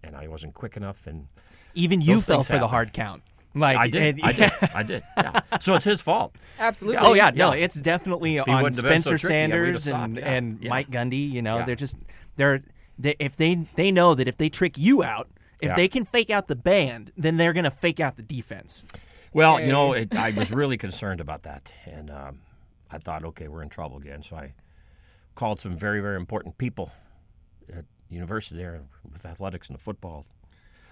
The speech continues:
Speaker 1: program, and before I could apologize to the, the person I thought I needed to apologize to, uh, he stopped me and said,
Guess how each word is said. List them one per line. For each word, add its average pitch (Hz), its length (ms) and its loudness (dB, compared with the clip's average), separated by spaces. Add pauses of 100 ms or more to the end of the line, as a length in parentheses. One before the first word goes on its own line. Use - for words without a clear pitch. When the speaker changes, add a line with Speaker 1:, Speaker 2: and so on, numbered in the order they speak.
(160)
Speaker 1:
program, 85 500 -10
and 78 200 -12 (200)
before 107 300 -10
I 98 80 -8
could 85 140 -12
apologize 90 720 -8
to - 100 -16
the, 76 180 -18 (800)
the - 80 -20
person - 380 -14
I 78 40 -14
thought 85 180 -12
I 82 40 -12
needed 85 140 -14
to 73 60 -20
apologize 87 520 -12
to, 80 220 -14
uh, 71 80 -16 (1000)
he 107 100 -6
stopped 135 340 2
me 87 120 -10
and 80 120 -14
said, 78 320 -16